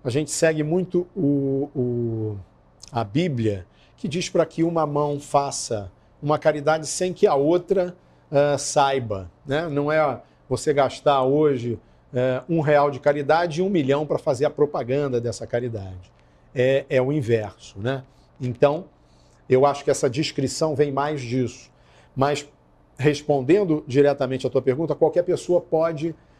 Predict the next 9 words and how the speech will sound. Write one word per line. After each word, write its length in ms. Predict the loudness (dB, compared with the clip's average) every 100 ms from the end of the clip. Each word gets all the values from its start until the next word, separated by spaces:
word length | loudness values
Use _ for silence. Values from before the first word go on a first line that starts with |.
| _ _
participar 880 | -2 -2 -8 -6 -8 0 2 2 2
da, 400 | 4 4 0 -6
da 180 | -4 -4
igreja, 400 | -2 -2 0 -2
pode 460 | 4 2 2 -6 -6
ir 280 | -2 0 0
nos 220 | -2 -2 0
nossos 440 | -2 -2 -6 -14
cultos, 640 | -6 -4 -2 -6 -12 -14